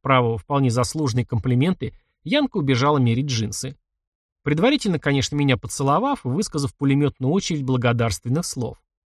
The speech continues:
Второй выход в брючках и второй блузке, чуть другого цвета, но того же фасона, прошёл по тому же сценарию. Единственное, перед тем, как вернуться в ванную, девушка потребовала дать ей полотенце, она должна привести себя в порядок.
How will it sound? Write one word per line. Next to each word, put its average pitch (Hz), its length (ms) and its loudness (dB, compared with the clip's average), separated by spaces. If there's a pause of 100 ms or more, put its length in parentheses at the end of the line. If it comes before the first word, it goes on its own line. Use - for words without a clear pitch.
(340)
Второй 269 420 4
выход 175 300 -4
в 151 80 -2
брючках 196 480 -2
и 151 60 -2
второй 135 280 2
блузке, 196 520 -4 (240)
чуть 269 220 -2
другого 139 380 2
цвета, 240 440 -2
но 139 100 0
того 120 240 0
же 113 80 0
фасона, 190 540 0
прошёл 196 400 -2
по - 100 -12
тому 123 260 0
же 127 60 2
сценарию. 117 640 -2 (640)
Единственное, 214 540 0
перед 151 260 -2
тем, 117 160 0
как - 160 -6
вернуться 139 460 0
в 143 80 -2
ванную, 247 340 2
девушка 233 360 -2
потребовала 185 460 0
дать 180 220 -2
ей 170 80 -4
полотенце, 185 600 -4
она 123 120 0
должна 131 260 0
привести 131 380 -4
себя 120 260 -4
в - 80 -12
порядок. 165 500 -4